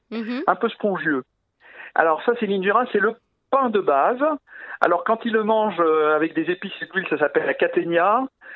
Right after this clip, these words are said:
Speaker 2: Ils peuvent le manger aussi, euh, au petit déjeuner avec du, de l'épice berbère, de l'oignon et d'une sorte de houmous qui trempe dedans la, l'injera, et ça s'appelle le shiro fit fit.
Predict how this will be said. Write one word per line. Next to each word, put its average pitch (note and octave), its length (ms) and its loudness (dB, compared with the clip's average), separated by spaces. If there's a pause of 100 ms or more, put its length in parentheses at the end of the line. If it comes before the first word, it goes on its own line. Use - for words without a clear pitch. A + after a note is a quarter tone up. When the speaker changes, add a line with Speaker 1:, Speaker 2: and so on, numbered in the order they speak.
(320)
Speaker 2:
Ils F#3+ 140 -8
peuvent A3 200 0
le A3 100 -2
manger G#3+ 320 0
aussi, A3 580 -4
euh, E3 760 2
au E3 100 0
petit - 180 -10
déjeuner F#3+ 560 -2 (480)
avec - 380 0
du, D3 300 -2
de C#3+ 100 -2
l'épice F3+ 380 -4
berbère, F#3 720 2
de D#3 100 -2
l'oignon F#3 540 0
et D#3+ 80 -2
d'une D3+ 220 -8
sorte E3+ 200 0
de D3 60 -2 (100)
houmous F#3+ 260 -2 (100)
qui - 120 -14 (120)
trempe A3+ 320 0
dedans F#3 460 2
la, C#3+ 420 2
l'injera, D#3+ 640 0 (380)
et B2+ 60 -4
ça E3 180 0
s'appelle F3 300 0
le C#3+ 160 0
shiro A3+ 420 0
fit - 220 -10 (140)
fit. C4+ 160 -4